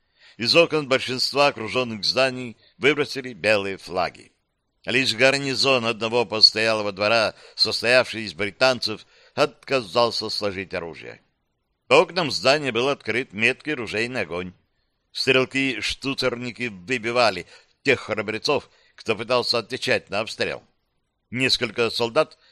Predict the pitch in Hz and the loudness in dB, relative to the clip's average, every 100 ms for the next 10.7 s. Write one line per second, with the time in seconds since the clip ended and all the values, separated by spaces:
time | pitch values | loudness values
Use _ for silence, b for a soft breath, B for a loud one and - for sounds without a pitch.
0 | b 113 117 123 113 - 104 110 101 - | b -4 2 4 2 0 -6 -4 -2 -2
1 | 117 110 104 - 104 104 104 101 92 131 | -2 -2 0 0 -2 -4 -4 -6 -2 -2
2 | 139 135 120 b b b b b 123 170 | 0 -2 -6 b b b b b 0 2
3 | 214 190 190 180 175 147 b 117 139 175 | 2 2 0 0 -2 -4 b 0 2 2
4 | 190 131 117 165 165 135 - 113 113 - | 0 -4 -4 -2 -2 2 2 2 0 0
5 | 120 117 120 127 123 110 110 110 92 110 | -8 -6 -6 -6 -8 -6 -2 -2 0 -6
6 | 107 85 127 135 110 110 101 - b b | -6 -2 -2 0 -4 -6 -8 -12 b b
7 | 92 110 131 135 135 127 135 127 101 - | -6 -4 0 -2 -2 -4 2 2 2 -4
8 | 73 - _ _ _ _ _ _ _ _ | -10 -18 _ _ _ _ _ _ _ _
9 | _ - 110 120 123 127 120 110 101 120 | _ -4 0 2 4 4 2 -2 -2 -2
10 | 110 107 110 117 113 90 73 | -2 -4 -2 2 2 2 -4